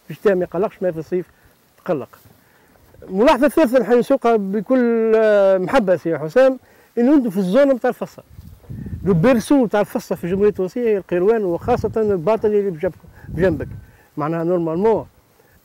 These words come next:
قلت، قلت الف-، ال-، ال-، ال-، القصيبة ما نلقاهاش. معناها لورينتاسيون تو هكا نحبوا احنا نبدلوا، نقولوا نمشيوا ل-، قلت ال-، الفصة هو أهم، في أكثر بروتينات، في ألياف مهضومة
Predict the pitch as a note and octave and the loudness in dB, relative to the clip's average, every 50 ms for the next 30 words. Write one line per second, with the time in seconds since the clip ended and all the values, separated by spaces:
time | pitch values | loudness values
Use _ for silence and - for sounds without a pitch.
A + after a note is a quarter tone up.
0 | _ _ _ G#3+ A3+ F3+ - F#3+ E3 C#3+ G#3+ A3 - - F3 D#3 F3 F3+ E3+ E3+ | _ _ _ 0 0 2 2 -2 2 2 0 0 0 -4 -2 0 0 0 2 2
1 | E3+ D#3+ D#3 D#3+ D#3 D3+ D#3 D3+ C#3+ C#3+ D3 C#3+ - - E3+ - - C4+ A3+ G#3 | 0 0 2 0 0 0 -2 -4 -4 -6 -6 -8 -8 -10 -12 -4 -2 0 0 0
2 | G3 F#3+ E3+ - - C3+ A2 - - - - - - - _ _ - _ - - | 0 -2 -4 -4 -8 -8 -10 -12 -16 -20 -20 -20 -20 -20 _ _ -20 _ -16 -16
3 | - - - _ _ _ - _ C#3 D3 D3+ F3 G3+ G3+ F#3 F3 E3+ E3+ F3+ F3+ | -16 -16 -20 _ _ _ -20 _ -10 -8 -4 -2 -2 -2 -2 -2 -2 -2 0 0
4 | F#3+ G3+ F#3 - F3+ D#3+ - G#3+ G#3 F3+ - - F3+ E3 G3+ G#3 - G3 F#3 F#3 | 0 0 0 -2 -8 -6 -6 -6 -6 -6 -6 -6 -6 -4 -4 -4 -4 -6 -6 -6
5 | F3 C#3+ G3 F#3 E3 F3 E3+ D#3+ F3 E3+ D3+ F#3+ F#3 - F#3 G3+ G#3 - - - | -8 -8 -10 -8 -8 -8 -8 -6 -8 -6 -4 -6 -6 -6 -8 -10 -10 -10 -14 -16
6 | - - - - F3+ - - A3 A3 G#3 G3 G3+ G3+ - - A3+ G#3+ G3 F3+ E3 | -14 -16 -14 -16 -16 -8 -4 -2 0 0 0 0 -2 -2 -2 -2 0 -2 -2 -4
7 | E3+ E3+ D#3 D3 G#3 G#3 E3+ - F3+ F3 E3+ E3+ D#3 - - - - - D#3+ C#3+ | -6 -8 -2 -2 -2 -2 -2 -2 -4 -2 -2 -2 -4 -6 -10 -20 -14 -12 -12 -6
8 | - A#3+ - - A3 F#3 F3+ A3 G#3+ G3+ - F3+ F3 F3+ D#3 B2+ - _ - _ | -6 -6 -4 -2 -2 0 2 2 2 0 0 -2 -4 -4 -4 -4 -10 _ -20 _
9 | _ - - F#3 G3 - - F#3 F3 D#3 - F3 E3 - - E3+ E3 D3+ E3 G3 | _ -8 -6 -6 -6 -8 -8 -10 -10 -8 -8 -10 -10 -4 -4 -2 -2 -2 -2 -4
10 | G#3 - _ _ _ _ _ - - - A#3+ A3 A3+ G#3 G#3 A#3+ A#3 G#3 - - | -6 -10 _ _ _ _ _ -10 -8 -6 -2 0 0 2 4 4 2 2 0 -4
11 | _ _ _ _ _ _ _ _ _ _ _ _ F3 F3 F3+ G3 G3 F3 E3+ D#3 | _ _ _ _ _ _ _ _ _ _ _ _ -4 -2 0 0 0 0 0 0
12 | B3 A#3 G3 E3 D3 | 0 0 0 -2 -6